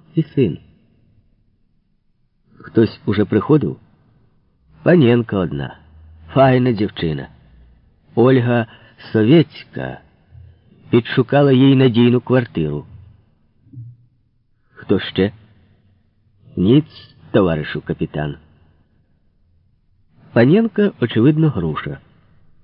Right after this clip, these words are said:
Значить, Гроза ще не з'являвся. Я один на горищі, заваленому сіном, зброєю, всіляким мотлохом.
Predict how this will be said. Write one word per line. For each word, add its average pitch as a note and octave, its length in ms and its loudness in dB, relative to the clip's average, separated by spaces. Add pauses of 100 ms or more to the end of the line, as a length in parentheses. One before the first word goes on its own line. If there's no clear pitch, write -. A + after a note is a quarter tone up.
(340)
Значить, F#2 580 -4 (400)
Гроза D3+ 680 -2 (500)
ще F#2+ 140 -2
не G#2 120 2
з'являвся. F#2 680 -4 (1800)
Я G2+ 320 0 (160)
один G2+ 580 0
на E2+ 120 -4
горищі, A2 640 -2 (600)
заваленому F2+ 800 0 (260)
сіном, C#3 420 0 (260)
зброєю, B2 720 2 (380)
всіляким C#3 440 0
мотлохом. F2 680 -2